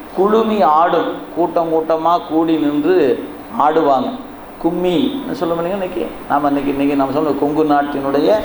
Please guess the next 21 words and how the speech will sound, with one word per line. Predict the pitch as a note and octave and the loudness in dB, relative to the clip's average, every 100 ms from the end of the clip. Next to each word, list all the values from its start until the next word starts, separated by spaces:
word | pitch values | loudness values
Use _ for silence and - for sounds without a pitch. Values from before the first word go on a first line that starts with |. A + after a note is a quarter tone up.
| - - - - A2+ | -4 -8 -12 -8 -2
வள்ளி | C3 D3+ D#3 D#3 | 0 2 4 2
கும்மி | C#3 C3 C3 C#3 - - - B2+ | 0 -2 0 2 0 0 -4 -6
அப்படின்னு | D#3 | -2
சொல்லுவாங்க. | D3 C3+ A#2+ G#2+ | -2 -2 -2 -4
அந்த | C3+ C#3+ | -4 -4
கும்மி | C#3 D#3 D#3+ E3+ D#3+ | -2 -4 -2 -2 -2
போன்று | D3 D3+ F#3 G3+ | -2 0 2 2
ஒரு | D#3+ C#3+ | 2 2
வகையான | B2+ C#3 C3 C3+ D#3 B2 - - - | 2 2 2 2 0 -2 -6 -8 0
ஆடல். | C#3+ D#3+ D3+ - - - - - | 2 2 2 -2 -8 -12 -16 -8
இது | E3+ F3+ - - | -2 -2 -2 -4
கூட்டமாக | G#3 A3 A3+ G#3+ G#3 G#3 G3 F#3 G3+ E3+ | -2 0 0 2 2 2 0 -4 -6 -2
கூடி | G3+ A#3+ | 0 2
ஆடுவது. | F#3 F3 F3+ D#3+ C#3 - - | 4 2 2 0 -2 -4 -6
இது | - E3 C#3+ | -6 -6 -4
குழுமி | D3+ F3+ F3+ F#3+ F3 - | -2 2 2 0 -4 0
ஆடும் | B2+ D3 D3 C3+ B2+ - - - - - - - | 2 2 0 -2 -2 -4 -8 -12 -14 -16 -18 -4
இடம்படு | C#3 F3 A3+ A#3 A3+ F#3+ G#3 | 0 2 2 2 2 2 2
பண்ணை | A#3 - F3 G3+ A#3 A#3+ A3+ | 0 0 0 0 0 2 2
தோறும். | G3+ D#3 C3+ - - | 2 0 -4 -12 -12
எங்கெல்லாம் | D3+ E3 F3 G#3 G3 F3 | -4 -4 0 2 2 2